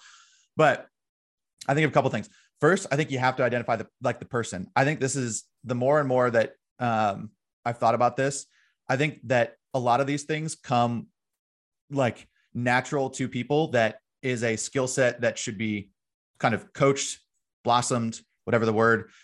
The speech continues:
So I think you have to find somebody who naturally does this already. Like, you can tell, right? You jump on a customer call, Christy, with a C S M, and all of a sudden you're like, "Oh, this person has it," or this per-, this person might be a great C S M,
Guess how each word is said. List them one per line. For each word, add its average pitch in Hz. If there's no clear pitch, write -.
So 127
I -
think 143
you 151
have 139
to 135
find 120
somebody 131
who 123
naturally 110
does 110
this 113
already. 107
Like, 113
you 127
can 127
tell, 113
right? 113
You 113
jump 127
on 123
a 110
customer 120
call, 113
Christy, 123
with 110
a 110
C 117
S 113
M, 113
and 107
all 123
of 117
a 107
sudden 117
you're 110
like, 101
"Oh, 110
this 127
person 123
has 107
it," 123
or 120
this 117
per-, 120
this 139
person 156
might 147
be 160
a 139
great 147
C 160
S 160
M, 190